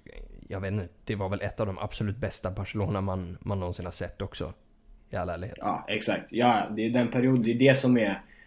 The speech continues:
Speaker 2: som gör, ehm, den här segern för Inter ännu större. Eh, att Inter slog ut Barcelona då i semifinalen. Eh, med tanke på att det här Guardiolas Barcelona från tvåtusen nio till tvåtusen elva som vann två titlar.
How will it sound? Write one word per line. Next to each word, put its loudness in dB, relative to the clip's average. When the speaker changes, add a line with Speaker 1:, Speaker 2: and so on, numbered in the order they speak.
Speaker 2:
som 0
gör, 2
ehm, -2
den -2
här 2
segern 0
för -2
Inter -2
ännu 0
större. 0
Eh, -2
att -6
Inter -2
slog -4
ut 0
Barcelona -4
då -6
i -8
semifinalen. -6
Eh, -4
med -4
tanke -4
på -4
att -6
det -4
här 6
Guardiolas 2
Barcelona -6
från -8
tvåtusen -6
nio -4
till -10
tvåtusen -10
elva -4
som -6
vann 0
två -4
titlar. -8